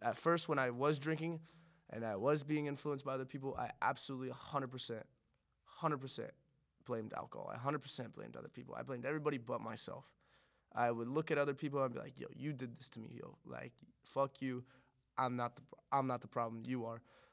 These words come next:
Once I, once I kinda got a clear mind and found myself, uh, spiritually, fa-, um, and I, I really just cleared my mind and saw that it was my fault, and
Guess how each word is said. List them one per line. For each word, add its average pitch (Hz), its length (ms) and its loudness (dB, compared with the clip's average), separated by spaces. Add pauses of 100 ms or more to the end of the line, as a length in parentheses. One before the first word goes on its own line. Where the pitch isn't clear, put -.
Once 170 180 8
I, 147 160 6
once 170 220 4
I 170 100 8
kinda 143 480 6
got 143 140 6
a 139 40 4
clear 143 220 2
mind 131 380 6
and 117 140 -2 (360)
found 143 240 8
myself, 127 460 4
uh, 123 320 4
spiritually, 131 680 0 (220)
fa-, - 420 -6
um, 120 460 2
and 120 300 -6 (880)
I, 123 120 6
I 120 180 6
really 135 300 4
just 120 360 -4
cleared 143 220 0
my 127 80 2
mind 127 240 4
and 117 160 -4 (380)
saw 127 200 2
that 123 100 2
it 120 40 0
was 117 140 -4
my 120 120 4
fault, 120 300 -2
and 117 200 -10